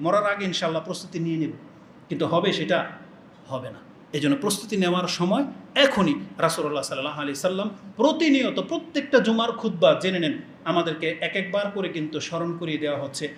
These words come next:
যে আমাদের হাতে সময় খুব কম, আমাদেরকে আল্লাহর সামনে দাঁড়াতে হবে,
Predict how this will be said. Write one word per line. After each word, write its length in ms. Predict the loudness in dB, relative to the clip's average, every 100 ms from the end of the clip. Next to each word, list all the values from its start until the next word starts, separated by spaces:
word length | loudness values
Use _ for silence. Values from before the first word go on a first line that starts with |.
| -16 0
যে 60 | 2
আমাদের 260 | 4 2 -2 -4
হাতে 200 | -8 -8 -4
সময় 240 | -2 -2 -4
খুব 120 | -6 -4
কম, 160 | -4 -6 -16 -20 -4 2
আমাদেরকে 340 | 2 2 2 2
আল্লাহর 260 | 2 2 2
সামনে 200 | 0 2 4
দাঁড়াতে 280 | 4 2 2
হবে, 160 | 0